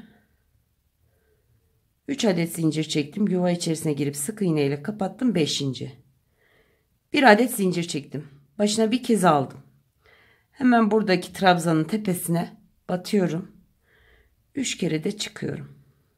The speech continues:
Bir, iki, üç, dört zincir. Bunun etrafını dolandım, kapattım.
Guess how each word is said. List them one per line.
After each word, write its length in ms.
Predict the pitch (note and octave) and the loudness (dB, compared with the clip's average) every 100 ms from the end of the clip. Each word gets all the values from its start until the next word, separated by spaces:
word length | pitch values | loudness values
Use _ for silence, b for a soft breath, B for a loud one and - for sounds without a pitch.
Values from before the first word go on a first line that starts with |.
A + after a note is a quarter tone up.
| _ _ b b b b | _ _ b b b b
Bir, 260 | B3 A#3+ C4 | 2 2 2
iki, 440 | B3+ A3 G#3 - | -2 0 0 0
üç, 440 | - B3 B3+ - - | -2 -4 -4 -6 2
dört 200 | F#3+ F#3+ | 2 2
zincir. 640 | F3 E3+ D3+ F#3 A3 - - _ _ b b b b b | 0 2 2 -2 -6 -10 -20 _ _ b b b b b
Bunun 160 | C4+ C4 | 2 4
etrafını 580 | G#3 G3+ F3 E3 F3 E3+ | 4 2 0 0 0 0
dolandım, 540 | F#3 F3+ D#3 C#3+ D3+ | 2 2 2 0 -6
kapattım. 600 | - G#3+ B3+ B3+ - C4+ | -8 -4 -4 -4 -6 -8